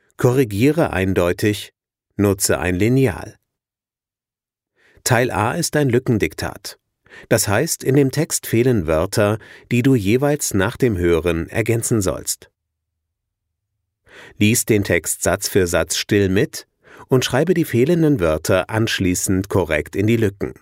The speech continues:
Abschließend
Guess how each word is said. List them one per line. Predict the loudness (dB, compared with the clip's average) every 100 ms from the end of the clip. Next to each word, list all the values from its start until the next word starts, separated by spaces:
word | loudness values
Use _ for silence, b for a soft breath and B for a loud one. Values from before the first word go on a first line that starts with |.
| _ _ _ _ _ _ _ _ _ _ _ _ _ _ _ _ _ _ _ _ _ _ _ _ _ _ _
Abschließend | -2 0 -2 0 0 2 2 0